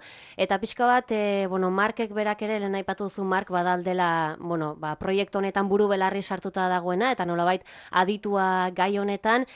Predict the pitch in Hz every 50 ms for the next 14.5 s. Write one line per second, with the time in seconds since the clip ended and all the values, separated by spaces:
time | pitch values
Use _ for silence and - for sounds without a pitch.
0 | - - - - 185 185 180 180 180 175 175 175 175 165 165 185 196 214 208 196
1 | 214 208 190 202 196 196 202 214 220 220 - 202 - 185 180 180 180 180 170 -
2 | 196 190 - 196 180 - 190 180 - - 190 180 180 180 - 180 175 185 180 -
3 | 185 185 180 180 180 180 180 185 185 185 185 180 185 196 196 208 202 196 - 180
4 | 170 185 202 202 196 220 202 - - 208 196 214 208 - 220 208 220 220 220 226
5 | 220 - - - - - - - 208 202 202 202 202 202 202 196 196 196 196 196
6 | 190 175 190 196 202 208 208 214 220 220 214 208 208 220 214 214 208 208 208 220
7 | 208 208 214 220 214 208 196 - - 214 208 208 214 220 214 214 220 220 220 -
8 | - - - - - - _ _ - 196 202 196 226 247 240 - 254 247 240 247
9 | 240 240 240 240 233 226 226 226 233 240 254 233 - - _ - 190 208 202 220
10 | 233 220 - 254 254 240 - - - 180 185 190 190 190 196 202 202 220 220 214
11 | 214 214 208 202 185 190 202 214 220 214 214 214 226 226 220 208 190 180 175 165
12 | 160 156 151 147 151 170 175 180 175 175 180 185 180 - 226 233 214 185 175 170
13 | 170 170 156 147 156 - 180 175 170 165 175 - - 165 156 151 151 147 143 147
14 | - - 170 160 156 151 175 214 -